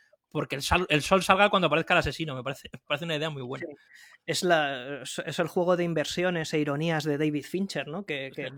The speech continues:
Speaker 2: da la impresión de que a veces se pone de parte del asesino, en el sentido de que yo tengo, cuando va Kevin Spacey en el coche detrás de ellos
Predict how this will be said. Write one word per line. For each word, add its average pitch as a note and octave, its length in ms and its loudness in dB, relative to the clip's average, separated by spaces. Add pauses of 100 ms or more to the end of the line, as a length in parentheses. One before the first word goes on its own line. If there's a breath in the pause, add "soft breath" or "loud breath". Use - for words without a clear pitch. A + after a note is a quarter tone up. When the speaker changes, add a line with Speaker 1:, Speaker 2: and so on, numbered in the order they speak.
Speaker 2:
da D3 280 -10
la D#3 80 -8
impresión E3 400 -8
de F3 100 -2
que F3 80 -2
a D#3 60 2
veces F3 420 -4 (380 loud breath)
se - 160 -6
pone D#3+ 240 -4
de B2+ 100 -2
parte E3+ 300 -4
del D#3 120 0
asesino, E3 480 -2
en C#3 120 -4
el C3 40 -6
sentido D3+ 460 -2
de F3+ 120 -2
que E3 200 0 (240 loud breath)
yo D#3 160 -2
tengo, F3+ 460 2 (360)
cuando D3+ 400 2
va F3 160 6
Kevin G#3 320 2
Spacey F3+ 800 0
en D#3+ 140 -4
el D3 140 -2
coche E3 340 0
detrás D3+ 380 0
de C#3 160 -2
ellos C#3+ 360 -4